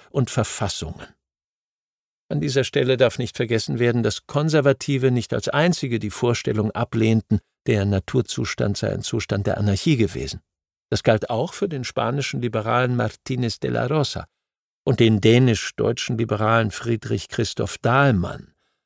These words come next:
mit der Begründung, dass Menschen selbst in ihrem Urzustand Vernunft besessen und staatenähnliche Strukturen gebildet hätten. Der Unterschied bestand darin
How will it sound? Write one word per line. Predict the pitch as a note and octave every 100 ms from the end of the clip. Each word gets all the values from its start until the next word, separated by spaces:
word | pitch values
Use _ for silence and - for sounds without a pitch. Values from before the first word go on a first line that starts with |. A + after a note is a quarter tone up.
| _ -
mit | C#3+
der | C3
Begründung, | A#2+ A#2 C3 G3 G3 D3
dass | -
Menschen | A#2+ A#2+ E3+ - F#3+ E3
selbst | C3+ F#3 -
in | E3+
ihrem | C#3+ A#2+ A#2+ -
Urzustand | G#3 - G3 F3 - D#3+ D#3+ - _ _ -
Vernunft | A2+ A#2 B2+ E3 - -
besessen | - D#3 D#3 F3 G3 F#3+ _ _ -
und | F#2+
staatenähnliche | - A2+ A2 - A#2 A#2 A2 G#2+ A2+
Strukturen | - A#2+ - F#3 D#3 G#2
gebildet | G2 F2 F#2+ E2 E2+ -
hätten. | - - _ _ _ _ _ _ -
Der | C3
Unterschied | G3+ A3 - G3 -
bestand | D3+ C#3+ B2+
darin | B2 C3+ E3+